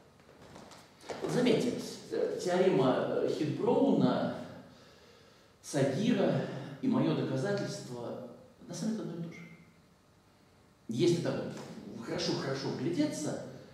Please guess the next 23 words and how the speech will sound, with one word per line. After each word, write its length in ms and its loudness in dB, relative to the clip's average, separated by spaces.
э, 380 0
то 80 -2
вы 160 4
поймёте, 640 4
что 1080 2
более-менее 520 4
про 180 -2
одно 180 -2
и 40 -4
то 100 0
же 120 0
весь 120 -4
мир 160 -4
разговор. 240 -8
Но, 540 6
э, 340 -2
что 160 -4
на 200 4
разных 360 0
языках 460 -4
разная 840 0
степень 500 -8
ужаса. 300 -12